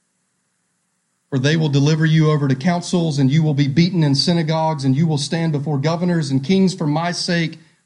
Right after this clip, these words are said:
What a privilege to bear witness before them. "And the gospel must first be proclaimed to all nations. And when they bring you to trial and deliver you over, do not be anxious beforehand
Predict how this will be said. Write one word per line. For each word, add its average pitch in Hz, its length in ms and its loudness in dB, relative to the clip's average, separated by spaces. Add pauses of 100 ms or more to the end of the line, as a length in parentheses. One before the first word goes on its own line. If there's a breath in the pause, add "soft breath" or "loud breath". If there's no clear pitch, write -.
What 147 140 -12
a 127 80 -12
privilege 117 680 -6 (1160)
to 160 100 2
bear 170 340 2
witness 160 380 -2
before 139 360 0
them. 120 360 -4 (340)
"And 156 160 2
the 170 60 4
gospel 202 560 2
must 175 280 0
first 208 300 0
be 180 140 6
proclaimed 190 560 2
to 165 180 0
all 202 240 0
nations. 165 640 0 (340 loud breath)
And 160 220 2
when 208 160 4
they 202 140 4
bring 190 320 4
you 190 140 6
to 180 120 4
trial 190 600 0
and 147 80 -2
deliver 175 340 4
you 185 220 6
over, 170 420 2 (220 loud breath)
do 294 200 6
not 208 240 6
be 156 160 4
anxious 147 360 0
beforehand 143 840 0